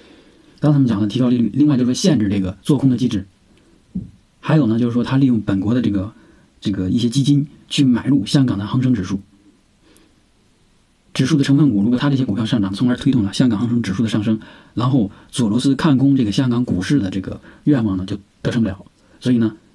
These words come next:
他这个股指期货，也就是看空做空的这个期货，股指期货，它不会盈利，相反可能还会亏损。在香港政府强有力的这种干预下，也就是说有很多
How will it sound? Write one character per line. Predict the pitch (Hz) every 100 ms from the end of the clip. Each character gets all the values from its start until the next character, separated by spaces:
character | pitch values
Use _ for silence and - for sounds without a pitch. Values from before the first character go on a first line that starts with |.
| -
他 | 127 123
这 | 107
个 |
股 | 98 -
指 | 107
期 | - 139
货， | 127 - _ _
也 | 104
就 | 113
是 |
看 | 113 131
空 | 135 139
做 | 131
空 | 143
的 |
这 | 113
个 | 104
期 | -
货， | 127 95 -
股 | 123
指 | 104
期 | 120
货， | 107 - - -
它 | 131
不 | 123 120
会 | 143 - - _
盈 | - 107
利， | 135
相 | - 131 135
反 | 104
可 | -
能 | 110
还 | 123
会 | 113
亏 | 160
损。 | 147 - _ _ _ _ - - - _ - - - -
在 | -
香 | 151 165
港 | 131 107
政 | 127
府 | 98
强 | - 127
有 | 143 117
力 | 127
的 |
这 | 101
种 | 101
干 | 143 143
预 | 104
下， | 98 -
也 | 117
就 |
是 | 123
说 | 123
有 | 131
很 | - 107
多 | 123 143